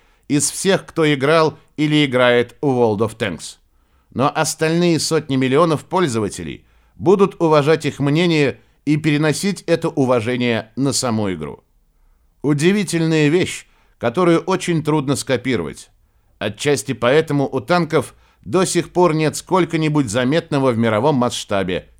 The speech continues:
конкурента. Чтобы понять, как высоко взлетела игра в первые же часы своего существования, необходим небольшой словарь. Без него не всем будут понятны следующие реплики Славы.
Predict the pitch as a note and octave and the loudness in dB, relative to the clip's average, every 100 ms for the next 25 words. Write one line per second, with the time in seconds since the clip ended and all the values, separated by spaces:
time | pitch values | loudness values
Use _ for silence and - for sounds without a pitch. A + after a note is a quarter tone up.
0 | - B2 A#2 A2+ G2+ G2 D#2 B1 - _ | -6 -4 -2 -2 -2 -4 -8 -14 -18 _
1 | _ _ _ _ _ _ - A2 A#2 A#2 | _ _ _ _ _ _ -8 -4 -2 0
2 | A#2+ C#3+ D3 - - _ _ - E3 F#3 | 0 2 0 -2 -16 _ _ -2 2 2
3 | E3 E3 - E3+ E3 B2+ E2 F#2+ G#2 A#2 | 0 -2 0 -2 0 0 0 -8 -4 -2
4 | A#2 A#2 A2 A#2 G2+ - A#2 A#2 G2+ G2+ | 0 0 0 -2 -2 -4 -2 0 0 -2
5 | E2+ G2 A#2+ A2+ C#3 A#2 - _ _ - | -4 -6 -6 -4 -2 -2 -4 _ _ -12
6 | G#2+ C3 B2+ F2+ - E2+ - F#2+ - A2 | -4 0 0 -2 -6 -10 -12 -12 -6 0
7 | E3 E3 D#3+ C#3+ - _ _ _ - B2 | 2 2 2 0 -4 _ _ _ -4 0
8 | E3+ - D#3+ D#3 F3+ E3+ D3+ C3 B2 - | 0 0 -2 0 2 2 2 2 0 -2
9 | B2 G#2+ G#2 G#2 D2+ B1+ _ _ _ _ | -4 -4 -2 -2 -4 -10 _ _ _ _
10 | _ _ F#2 D3 B2 D3+ E3+ F#3+ - - | _ _ -2 0 2 2 4 4 2 -4
11 | _ A#2 E3+ D#3+ - F#3+ F3+ D#3+ D#3 - | _ 0 2 2 0 0 2 0 -2 -2
12 | C3 C#3+ C3+ C3 A2+ A#2+ B2 A#2 A2+ - | 0 0 -2 -4 -4 -4 -2 0 -2 -2
13 | A#2 G#2+ A#2 A2+ A2+ A2+ - A2+ F#2+ B1 | -4 -2 -2 -4 -8 -6 -6 -4 -4 -6